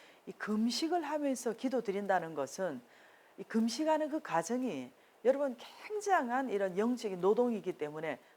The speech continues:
너무나 힘들지 않습니까? 그렇기 때문에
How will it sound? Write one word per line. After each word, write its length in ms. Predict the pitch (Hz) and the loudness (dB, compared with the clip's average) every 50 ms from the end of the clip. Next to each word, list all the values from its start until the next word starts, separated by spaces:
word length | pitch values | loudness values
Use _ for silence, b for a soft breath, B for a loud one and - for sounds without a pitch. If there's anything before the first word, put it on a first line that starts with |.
| B - | B -4
너무나 760 | 180 196 214 233 294 320 262 175 160 175 160 135 131 143 143 147 - | -2 -2 0 0 0 0 0 0 0 -2 -4 -6 -6 -8 -10 -14 -18
힘들지 460 | - - - 254 226 247 233 - 190 | -14 -10 -6 -4 -4 -4 -4 -2 -2
않습니까? 720 | 135 120 127 - - 160 160 156 - 156 139 131 170 180 - B B B B B B B | -4 -4 -6 -10 -12 -14 -16 -12 -8 -6 -6 -6 -6 -10 -16 B B B B B B B
그렇기 280 | - - 247 233 - 214 | -6 -6 -4 -4 -4 -6
때문에 800 | - - 170 160 160 160 156 143 135 143 151 156 135 113 104 | -4 -4 -4 -4 -4 -6 -6 -4 -4 -4 -2 -4 -4 -6 -8